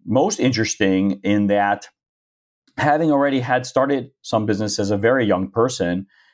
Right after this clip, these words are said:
it was really the first business I started, A, without partners, B, without a business plan. You're not supposed to do that, right?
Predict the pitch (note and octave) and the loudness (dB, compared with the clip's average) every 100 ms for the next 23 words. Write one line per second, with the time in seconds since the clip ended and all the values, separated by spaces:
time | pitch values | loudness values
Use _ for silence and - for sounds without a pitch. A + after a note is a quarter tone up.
0 | _ C3 B2 A#2 A2 A2+ D#3+ G#3+ D3+ C3 | _ 0 2 0 -2 0 2 2 2 0
1 | D3+ E3+ E3+ A#2+ C#3+ C#3 C#3+ A#2 A#2 - | 0 0 -2 0 0 2 0 0 -2 0
2 | B2+ B2 B2 A#2 - G2 B2 C3 A#2 A2+ | 0 2 0 0 -4 0 2 2 0 -2
3 | - G#2 G#2 B2+ - D3 A#2 F#2 G2 B2+ | -2 0 0 0 0 -2 0 -2 -4 -6
4 | - _ _ _ _ _ _ G2+ A#2+ A#2+ | -14 _ _ _ _ _ _ -4 0 2
5 | A2 A2 B2 _ _ _ G#2 G#2+ A2+ A#2+ | 2 -2 -8 _ _ _ 0 2 2 2
6 | C3 C3+ A#2+ - A2+ F#2+ E2 D#2 _ _ | 2 0 -2 -2 0 0 0 -6 _ _
7 | _ _ _ B2+ D3+ G#3 - G3+ E3 G#3 | _ _ _ 0 0 0 -4 -8 -2 0
8 | A#3+ A#2+ D2 F#2+ A2+ F3 | 2 2 0 2 2 2